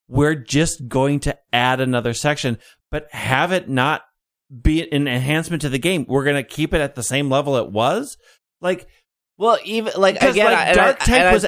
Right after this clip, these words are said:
Speaker 1: added because Psychic was so broken in Gen one.
Speaker 2: And I tell
Speaker 1: So is
Speaker 2: people,
Speaker 1: Steel.
Speaker 2: like,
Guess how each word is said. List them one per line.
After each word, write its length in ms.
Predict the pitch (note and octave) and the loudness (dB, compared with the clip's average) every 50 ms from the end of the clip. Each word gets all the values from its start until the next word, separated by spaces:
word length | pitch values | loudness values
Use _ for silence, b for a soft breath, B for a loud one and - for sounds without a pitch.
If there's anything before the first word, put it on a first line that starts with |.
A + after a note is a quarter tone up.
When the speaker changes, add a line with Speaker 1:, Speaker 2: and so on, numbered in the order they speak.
| - | -2
Speaker 1:
added 320 | D3 D#3 F3+ G#3 A3 G#3 D#3+ | 0 0 0 0 0 -2 -2
because 280 | F#3 E3+ - G3 F3 - | -2 -2 0 0 -2 0
Psychic 460 | - - F3+ F#3 G3 - G3 - - | 0 2 2 2 0 -2 -8 -8 -4
was 140 | D3+ D3+ - - | -2 -2 -2 -2
so 420 | - - - - E3+ D#3+ F3 F#3 F3+ | -4 -2 0 2 4 4 4 2 0
broken 500 | D3 - - D3+ E3+ F#3 F#3 E3+ D3 B2+ | 0 2 2 4 4 2 0 -2 -2 -2
in 140 | A#2+ A#2+ A#2 | 0 -2 0
Gen 280 | - C3+ B2+ B2 B2 B2 | 0 0 0 0 0 0
one. 420 | C#3 C#3+ B2 A2 G2+ G#2+ B2 C3+ _ | 0 0 0 -2 -2 -4 -6 -8 _
Speaker 2:
And 180 | - C3 C#3 D3+ | -8 -4 0 2
I 180 | D3 D3+ D3 - _ _ _ | 2 2 2 0 _ _ _
tell 160 | - - F3 | -2 2 4
Speaker 1:
So 160 | F#3+ - G3+ G#3 | 4 4 4 4
is 140 | G3 E3+ - | 2 2 4
Speaker 2:
people, 160 | D#3 C#3+ C3 | 4 4 6
Speaker 1:
Steel. 180 | B2+ - C#3 B2+ | 6 4 4 4
Speaker 2:
like, 360 | C3+ C#3 C3+ B2 - - - | 4 4 2 2 -2 -8 -20